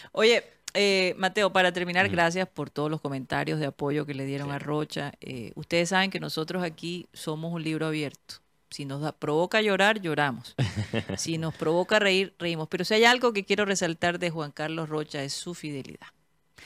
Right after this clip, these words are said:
Speaker 1: Es una persona que, que, que reconoce, eh, cuando se le da apoyo, cuando se le da la confianza,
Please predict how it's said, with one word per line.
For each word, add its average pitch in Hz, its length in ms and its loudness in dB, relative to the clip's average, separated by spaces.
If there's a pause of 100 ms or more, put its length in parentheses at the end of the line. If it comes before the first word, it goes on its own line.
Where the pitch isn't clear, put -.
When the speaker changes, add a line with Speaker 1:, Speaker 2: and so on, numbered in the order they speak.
(400)
Speaker 1:
Es 175 140 0
una 180 260 4
persona 170 560 2
que, 143 500 -4
que, 131 600 -8
que 135 300 -8
reconoce, 202 1040 2 (400)
eh, 139 480 -4 (760)
cuando 143 260 -4
se - 120 -2
le 147 140 -2
da 156 120 6
apoyo, 185 760 2 (120)
cuando 143 920 -6
se - 160 -2
le 147 120 0
da 151 180 8
la 175 80 6
confianza, 185 800 0